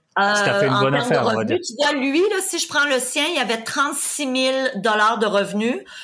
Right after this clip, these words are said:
Speaker 2: pour un prix payé de deux cent cinquante-neuf mille. Donc, c'est quand même bien, là, en termes de rentabilité, c'est intéressant. Bien sûr, le trente-six mille, tu dois déduire de ça tes dépenses. On se
Speaker 1: Hmm.
Speaker 2: comprend, là, c'est pas trente-six mille dans tes poches, mais quand même, c'est, c'est quand même intéressant.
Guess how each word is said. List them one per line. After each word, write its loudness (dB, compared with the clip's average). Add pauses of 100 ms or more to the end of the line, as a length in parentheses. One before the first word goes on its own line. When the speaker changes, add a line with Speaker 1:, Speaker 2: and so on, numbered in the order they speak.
(100)
Speaker 2:
pour 2
un 4
prix -4
payé 2
de 2
deux 0
cent 0
cinquante-neuf 0
mille. 0
Donc, -2
c'est -4
quand 2
même -2
bien, 0
là, 0
en 0
termes 0
de 2
rentabilité, -2
c'est -2
intéressant. 0 (480)
Bien 0
sûr, 4
le 2
trente-six 0
mille, 0
tu -4
dois 2
déduire 2
de 2
ça 0
tes -2
dépenses. 0 (440)
On -14
se -6
Speaker 1:
Hmm. 2
Speaker 2:
comprend, 2
là, 2
c'est -4
pas 2
trente-six -2
mille -2
dans 0
tes -8
poches, 0
mais -4
quand 4
même, 0
c'est, -6 (180)
c'est -18
quand 0
même 0
intéressant. 0